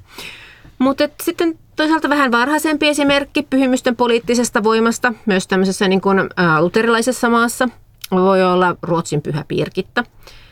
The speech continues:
Ää, häntä käytettiin tuhatkahdeksansataa ja tuhatYhdeksänsataa-lukujen taitteessa, paitsi tämmöisenä niin kuin nationalistisena symbolina, myös ensimmäisenä olla feminis-, feminismin argumenttina naisten kyvystä ja mahdollisuuksista. Että kyllä niitä niin kuin pyhimyksillä on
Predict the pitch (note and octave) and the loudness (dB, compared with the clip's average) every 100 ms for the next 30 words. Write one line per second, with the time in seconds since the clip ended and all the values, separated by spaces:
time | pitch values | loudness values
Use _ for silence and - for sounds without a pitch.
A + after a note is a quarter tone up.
0 | - - F3 D#3+ E3 F#3 E3+ E3+ F3 E3+ | -20 -10 -4 -2 0 0 0 0 -2 -2
1 | F3 E3+ E3 - F#3+ F#3+ F3+ F3+ E3+ D#3 | 0 0 0 0 0 0 0 0 0 0
2 | E3 F#3 - F#3 D#3 D#3+ C#3+ D3+ D3+ D3 | 0 0 0 0 2 0 0 0 -2 0
3 | E3+ E3 E3+ - D3 - - - - - | 0 -2 -4 -2 -2 -2 -6 -10 -8 -6
4 | D#3 E3+ D#3 D#3+ D#3+ D3 D3 D3+ D#3+ - | -4 -2 -2 0 2 0 0 2 2 2
5 | G3+ G3 F#3 - G3 F#3+ F#3 G3 F#3 F3+ | 2 2 0 -2 0 0 2 2 2 2
6 | F3+ F3+ - - - - F#3 A3 G#3 G#3 | 2 2 -2 -10 -20 -4 0 2 2 0
7 | F#3 G#3 G#3 G3+ A3 C#4+ B3 D#3 C3+ - | 0 2 2 2 0 0 2 2 0 -4
8 | - - G3 A3+ G#3 D3+ D3+ D#3+ D#3+ D3+ | -8 -8 -4 0 2 2 0 2 2 0
9 | - G#2 E3+ - - - - - - - | -4 -6 -6 -8 -10 -12 -14 -8 -6 -4
10 | E3 D#3 - D#3+ D3 E3+ E3 E3 - - | -4 -4 -6 -6 -6 -4 -4 -4 -6 -8
11 | - - - F3 - G#3+ C4+ C4+ A#3+ G#3+ | -8 -10 -8 -6 -2 -2 0 0 0 2
12 | G3 F3+ - - - - - A3 A3 F#3+ | 2 0 -2 -10 -20 -20 -6 0 2 2
13 | F3 - F3 F3 D#3 E3+ F3+ | 0 0 0 2 2 2 -2